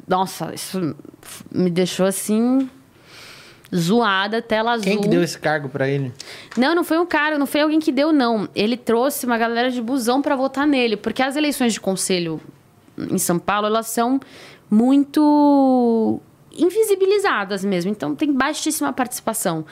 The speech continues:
Speaker 2: Hum.
Speaker 1: Até porque a própria, o próprio impacto que os conselhos têm, é, deveria ser muito maior pela legislação, mas não é.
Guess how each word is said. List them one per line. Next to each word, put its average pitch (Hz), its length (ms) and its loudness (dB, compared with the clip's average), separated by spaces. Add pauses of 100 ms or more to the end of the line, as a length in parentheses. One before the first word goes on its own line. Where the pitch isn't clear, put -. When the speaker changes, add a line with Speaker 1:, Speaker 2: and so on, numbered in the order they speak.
Speaker 2:
Hum. 113 220 -8
Speaker 1:
Até 190 200 -2
porque 285 280 -2
a 262 60 0
própria, 269 580 -2
o 196 60 -10
próprio 247 320 -2
impacto 240 540 -4
que 254 140 -4
os 262 100 -2
conselhos 262 720 0
têm, 240 340 -2 (720)
é, - 200 -12
deveria 208 440 0
ser 240 120 -2
muito 208 240 -2
maior 196 320 2
pela 180 540 0
legislação, 180 760 -2
mas 247 220 2
não 269 180 0
é. 170 180 -2